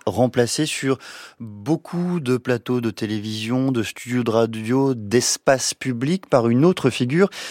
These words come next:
celle de l'éditorialiste que l'on qualifie parfois de tautologue, Lati-, Laetitia Strauch-Bonnard ? Est-ce que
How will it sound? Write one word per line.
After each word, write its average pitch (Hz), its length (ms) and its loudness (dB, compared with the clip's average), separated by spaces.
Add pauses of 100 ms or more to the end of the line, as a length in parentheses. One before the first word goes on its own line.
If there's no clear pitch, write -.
(140)
celle 151 400 0
de 117 460 2
l'éditorialiste 135 1000 2
que 135 80 0
l'on 120 160 4
qualifie 120 600 0 (180)
parfois 135 480 4 (380)
de 101 300 2
tautologue, 151 640 4
Lati-, 120 500 6
Laetitia 123 320 4
Strauch-Bonnard ? 127 560 4
Est-ce 131 140 2
que 160 180 4